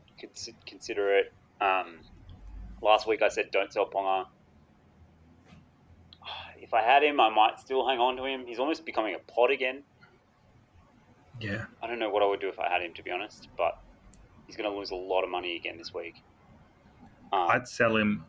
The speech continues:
Speaker 2: I'd sell him just on the off chance that he's actually just carrying an injury. 'Cause
Speaker 1: I ju-
Speaker 2: last we-, last week I thought maybe one bad game. This week I'm like, uh,
Speaker 1: He's also had a lot
Speaker 2: maybe
Speaker 1: of
Speaker 2: there's something
Speaker 1: head
Speaker 2: wrong.
Speaker 1: knocks.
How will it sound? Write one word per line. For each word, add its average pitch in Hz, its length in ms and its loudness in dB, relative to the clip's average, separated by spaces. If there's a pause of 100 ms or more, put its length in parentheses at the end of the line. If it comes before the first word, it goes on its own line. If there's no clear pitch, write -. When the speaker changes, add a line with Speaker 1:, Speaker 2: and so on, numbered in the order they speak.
Speaker 2:
I'd 107 100 -4
sell 113 240 0
him 104 80 2
just 98 240 -6
on 107 140 2
the 101 100 0
off 101 140 -6
chance - 320 -6
that 110 80 -6
he's 104 340 -6
actually 101 380 -2
just 98 180 -8
carrying 98 260 0
an 92 80 -8
injury. 101 400 -8 (1200)
'Cause 113 380 -2
Speaker 1:
I 139 60 0
ju- 131 60 6
Speaker 2:
last 131 320 2
we-, 147 120 2
last 135 260 2
week 151 160 2
I 127 80 4
thought 123 340 2
maybe 120 320 4
one 113 200 2
bad 104 260 0
game. 101 460 0
This - 180 -6
week 110 200 0
I'm 101 200 2
like, 101 280 2
uh, - 500 -10
Speaker 1:
He's - 140 -4
also 117 180 2
had 120 100 6
a 113 40 6
lot 95 120 -2
Speaker 2:
maybe 107 100 4
Speaker 1:
of 117 80 6
Speaker 2:
there's 123 120 4
something 117 200 4
Speaker 1:
head 107 60 4
Speaker 2:
wrong. 101 120 2
Speaker 1:
knocks. - 260 -12